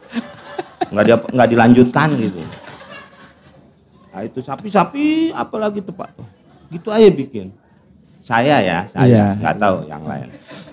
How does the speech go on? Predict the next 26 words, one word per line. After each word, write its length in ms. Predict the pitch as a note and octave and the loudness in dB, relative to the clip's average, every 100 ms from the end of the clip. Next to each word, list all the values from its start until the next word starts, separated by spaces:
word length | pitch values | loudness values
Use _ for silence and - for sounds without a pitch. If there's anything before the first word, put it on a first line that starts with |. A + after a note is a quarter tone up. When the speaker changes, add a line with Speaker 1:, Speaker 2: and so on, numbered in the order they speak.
| - - _ - | -20 -20 _ -2
Speaker 2:
Rudi 320 | C#3 F3 G3 | 4 6 6
Sipit 400 | G3+ G3 G3 A#3+ | 6 4 6 4
tuh 80 | C4 | 4
berarti 480 | G3+ F3+ B3 A#3+ - | 4 4 4 0 2
orang 320 | E3 F3+ F#3 | 4 4 6
yang 200 | F3+ F3+ F3 D#3+ _ - | 4 2 -2 -8 _ 2
paling 320 | E3 F3 F3 | 4 6 6
berjasa 480 | D3 G3 G3+ C#3 - | 8 8 8 6 4
kalau 320 | C3+ C3 B2 | 4 4 4
ngomongin 400 | C#3 C3+ C#3 B2+ | 2 2 2 4
karir 320 | - C3+ B2 | 4 6 6
komedi? 400 | C#3 C#3 A#2 A2 - _ _ _ _ _ _ _ _ _ _ _ | 6 6 4 0 -4 _ _ _ _ _ _ _ _ _ _ _
Speaker 1:
Yang 160 | D3 D3+ | -4 -2
berjasa 400 | D3 D3 D3 E3 | 2 0 0 0
ibu 240 | D#3 C3+ | 0 0
saya, 320 | C3+ C3+ G#2+ | -2 -4 -4
Pak. 140 | - - _ _ _ _ _ _ _ _ - - | -10 -20 _ _ _ _ _ _ _ _ -8 0
Speaker 2:
Iya. 480 | B2+ C3 D#3 D#3 | 2 6 8 6
Speaker 1:
Karena 160 | A#2+ C3 | 6 4
dia 160 | C3+ C#3+ | 2 2
melahirkan 460 | B2 A2 G#2+ G#2 | 4 2 0 -4
saya. 320 | G#2 B2 G#2 E2 | -2 -2 -2 -2
Speaker 2:
Iya, 640 | A#2+ C3+ D#3 D3 B2+ A2 A#2 | 4 8 8 6 6 4 4
Speaker 1:
Yang 100 | B2 | 6
Speaker 2:
sudah. 120 | B2+ | 6
Speaker 1:
lebih 120 | A2+ | 6